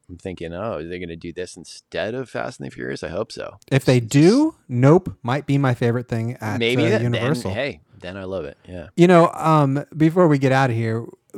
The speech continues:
Speaker 2: so for Horror Nights, I was thinking about this. They, they probably, they're, they're probably gonna drop you off at the same place, right? Walk by the Psycho House.
Speaker 1: I'd assume so, yeah.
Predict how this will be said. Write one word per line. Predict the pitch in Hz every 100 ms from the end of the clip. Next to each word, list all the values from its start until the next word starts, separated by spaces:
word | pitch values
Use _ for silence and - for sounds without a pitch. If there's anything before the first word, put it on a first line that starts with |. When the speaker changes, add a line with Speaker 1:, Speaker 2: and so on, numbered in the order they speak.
| - 110 _ - 180
Speaker 2:
so | - 196 175 165
for | 147 175
Horror | 156 247 302 180
Nights, | 110 92 90 - -
I |
was | 123 -
thinking | 185 170 131
about | 110 98
this. | 104 95
They, | 139 131
they | 135
probably, | 135 - 220 214 180
they're, | 160 170 -
they're | 208
probably | - 311 294
gonna | 185
drop | 147 147 -
you | 127
off | -
at |
the | 113
same | - 113
place, | 107 101 92 -
right? | 110 104 101
Walk | 101 98
by | 107
the | 98
Psycho | - 170 156 151
House. | 143 143 139
Speaker 1:
I'd | 135
assume | 123 - 104 92
so, | - 71 60
yeah. | 58 -